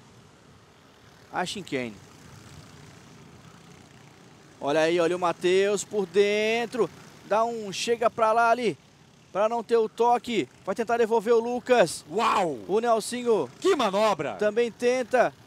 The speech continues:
Speaker 1: o toque atrás. Os três completamente colados. E o Lucas Souza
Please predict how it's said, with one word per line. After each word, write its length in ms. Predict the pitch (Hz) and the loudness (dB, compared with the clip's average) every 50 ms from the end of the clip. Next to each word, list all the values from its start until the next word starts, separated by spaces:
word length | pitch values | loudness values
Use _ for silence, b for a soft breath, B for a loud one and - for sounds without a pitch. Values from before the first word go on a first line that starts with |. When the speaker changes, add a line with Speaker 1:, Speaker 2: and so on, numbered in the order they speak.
| - - - - | -20 -20 -10 -8
Speaker 1:
o 140 | 196 220 | -8 -8
toque 320 | - - 262 233 - - 254 | 0 2 2 2 2 0 -2
atrás. 840 | 247 - 240 247 247 247 254 254 269 233 180 - - - - - - - - - - - - - - | -2 -2 0 2 4 4 4 2 0 -2 -4 -4 -4 -4 -6 -10 -14 -20 -20 -20 -20 -20 -20 -20 -14
Os 280 | - 208 233 202 - - | -8 -8 -6 -6 -6 -4
três 440 | - 240 262 262 247 202 - - - | 2 4 4 4 4 0 -6 -6 -8
completamente 1300 | - - 247 247 247 190 - - 247 247 254 269 262 262 - - - 269 254 254 240 247 262 262 233 - - | -4 -2 -2 -2 -2 -6 -8 -6 -2 0 2 2 2 2 0 2 4 4 4 4 2 -4 -6 -6 -6 -10 -4
colados. 1200 | - 262 262 254 262 262 247 240 233 202 233 226 208 185 165 139 - - - - - - - - - - - - - - - - - - - - - - - - - - - - | 2 4 4 6 8 8 8 6 6 4 4 4 4 4 2 0 -4 -8 -8 -8 -8 -10 -10 -12 -14 -20 -20 -20 -20 -20 -20 -20 -20 -20 -20 -20 -20 -20 -20 -20 -20 -20 -20 -10
E 160 | - 160 214 247 | -8 -6 -4 -4
o 180 | 247 247 254 | -4 -4 -4
Lucas 440 | 254 254 262 262 - - 254 247 202 | -2 -2 -4 -2 0 2 2 2 0
Souza 580 | - - 247 247 247 226 208 254 233 160 117 | 2 2 2 2 2 4 4 4 4 4 4